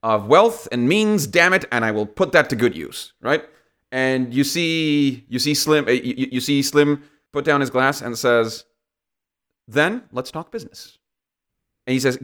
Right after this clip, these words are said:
"G-, um, for the meantime, I think the best thing," looks at the, looks, looks at the four of you and says,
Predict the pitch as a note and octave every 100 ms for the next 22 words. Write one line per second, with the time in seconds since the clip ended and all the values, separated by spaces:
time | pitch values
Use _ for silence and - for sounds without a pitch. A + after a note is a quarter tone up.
0 | G#2+ D#3 - C3+ C3 C3 C3 B2+ - -
1 | C3+ D3 F3+ F3+ F3+ F3+ B2 A#2+ - D3+
2 | - - - A2 G2 B2 C3 - B2+ E3
3 | - A2 G#2 - F#2 - G#2+ G2+ G2 -
4 | - G#2 - G2 G2+ - G#2+ G#2 A2+ C3+
5 | A#2+ A#2+